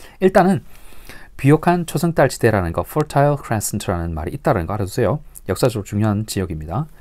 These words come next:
그리고 그곳은 stretch, 뻗어나가 써 있다. From modern day,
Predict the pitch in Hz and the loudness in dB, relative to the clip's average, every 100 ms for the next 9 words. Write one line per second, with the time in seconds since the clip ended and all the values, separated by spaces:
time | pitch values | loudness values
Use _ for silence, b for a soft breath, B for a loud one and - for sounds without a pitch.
0 | b b b b b b b - - - | b b b b b b b -20 -20 -20
1 | - - - - 131 165 175 - 131 135 | -18 -18 -14 4 6 8 8 6 4 6
2 | 143 151 143 85 80 - - - - - | 6 6 4 2 0 -6 -14 -12 0 0
3 | - - - - 165 180 127 127 120 139 | 0 -6 -6 0 2 2 0 -2 0 0
4 | 127 - 120 117 110 - - 123 165 b | 0 0 0 0 -2 -4 2 2 2 b
5 | b b 104 98 135 139 156 135 120 110 | b b 0 4 4 2 0 2 2 2
6 | 76 | 0